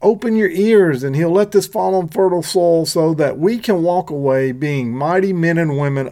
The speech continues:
of God. And the last thing I'll say real quick, and then we'll get into this, we'll dive into this, is that there's nothing wrong with having our name written down,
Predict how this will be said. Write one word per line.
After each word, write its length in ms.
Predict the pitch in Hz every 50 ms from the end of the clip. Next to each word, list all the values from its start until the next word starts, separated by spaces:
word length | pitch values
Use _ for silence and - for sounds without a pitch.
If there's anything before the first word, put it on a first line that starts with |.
| -
of 260 | - 131 135 120 101 101
God. 380 | 120 113 104 92 85 85 82 - - - - _ _ _ _ _ _ -
And 100 | 175 190
the 60 | 202
last 320 | 202 214 240 254 247 -
thing 180 | 233 208 202 196
I'll 140 | 175 156 151
say 260 | - - 143 147 151
real 200 | 147 151 151 143
quick, 360 | 143 - - 143 143 147 -
and 120 | 147 123
then 160 | 135 143 139 143
we'll 140 | 170 190
get 280 | 190 165 - 170 170 151
into 260 | 151 151 147 127 123
this, 280 | 110 104 113 107 - -
we'll 100 | 143 139
dive 380 | 120 135 131 127 131 131 113
into 200 | 117 120 120 110
this, 320 | 101 98 107 104 104 104 - _ - - - - - - - -
is 160 | - 160 151
that 180 | 156 202 208 202
there's 240 | 226 226 214 180 175
nothing 400 | 185 226 262 269 - 247 208 180
wrong 520 | 175 185 202 226 220 180 131 127 143 143
with 160 | 156 165 160
having 340 | - 175 180 185 175 190 175
our 200 | 170 165 160 156
name 400 | 139 143 151 156 165 165 151 139
written 360 | 143 151 160 147 123 127 123
down, 440 | 120 127 127 135 123 95 85 87 85